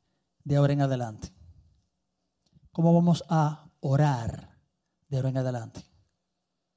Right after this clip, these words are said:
Nuestros amigos de Adoradores del Reino Norte pueden decir, "Bueno, Píndaro, muy chévere, la predica para la familia, para la casa de Palabras de Vida". Sí, tiene el diseño.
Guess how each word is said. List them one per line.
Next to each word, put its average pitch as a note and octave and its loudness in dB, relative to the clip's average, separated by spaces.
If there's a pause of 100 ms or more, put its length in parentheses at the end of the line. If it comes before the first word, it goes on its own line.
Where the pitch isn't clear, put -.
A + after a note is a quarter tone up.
(1000)
Nuestros C#3+ -2
amigos F3+ 0
de C3+ -2 (800)
Adoradores C#3+ 2
del D3+ 0
Reino D#3 2
Norte D3+ 2
pueden D3 2
decir, D3 -2
"Bueno, E3 -2
Píndaro, F3+ 0
muy D3+ 0
chévere, D3+ -4 (140)
la D#3 -8
predica D#3+ -2
para D#3+ -2
la E3 0
familia, F3+ -2 (340)
para D#3 -8
la C#3+ -4
casa F3+ -4
de E3+ -2
Palabras E3+ -2
de E3 -4
Vida". F#3+ -6
Sí, A3+ -8 (380)
tiene E3 0
el F3 0
diseño. E3 0